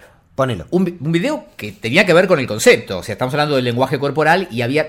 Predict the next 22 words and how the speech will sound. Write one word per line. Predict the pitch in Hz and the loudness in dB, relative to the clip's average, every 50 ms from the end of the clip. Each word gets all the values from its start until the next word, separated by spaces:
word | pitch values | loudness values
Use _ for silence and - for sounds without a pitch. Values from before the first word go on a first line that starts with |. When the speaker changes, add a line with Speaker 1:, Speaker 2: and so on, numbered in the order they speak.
| - | -6
Speaker 2:
hasta | - - - - 110 | -16 -16 -12 -10 -10
el, | 101 101 104 _ 98 | -10 -10 -12 _ -12
en | 98 95 92 | -10 -10 -8
el, | 92 90 90 87 87 - - | -8 -8 -8 -10 -12 -12 -10
en | 98 104 | -10 -8
el | 101 101 | -8 -8
fraseo | - - 104 101 - - - 202 190 151 131 120 123 127 117 | -6 -6 -8 -6 -6 -2 2 4 4 4 4 4 2 2 0
de | 107 107 - | -2 -6 -4
Freddy | - 131 127 127 131 143 147 | -2 -2 0 0 0 -2 -2
había | 113 95 | -4 -2
Speaker 1:
Sí. | 110 | -2
Speaker 2:
una | 120 117 - | -2 -2 -2
cosa | 131 127 - - | -4 -8 -8 -8
de | 104 101 | -8 -8
calentura | - 95 92 92 90 98 98 - 180 170 131 110 92 85 82 - | -8 -10 -10 -10 -10 -12 -4 -2 -2 0 0 -2 -4 -6 -10 -10
todo | - 87 85 | -12 -12 -12
el | 87 85 | -12 -12
tiempo. | - 90 80 78 85 82 - 80 - _ | -12 -12 -14 -14 -16 -16 -18 -18 -18 _
Speaker 1:
Sí. | - - 98 78 76 | -14 -12 -12 -12 -12
Speaker 2:
Entonces | 87 87 98 123 123 143 - | -12 -8 -8 -6 -6 -4 -4
era | 147 127 120 | -2 -2 0
lógico | 127 131 131 127 127 - 123 107 117 139 147 165 185 - | 2 2 2 2 0 -6 -10 -10 -4 -2 -2 -2 -2 -6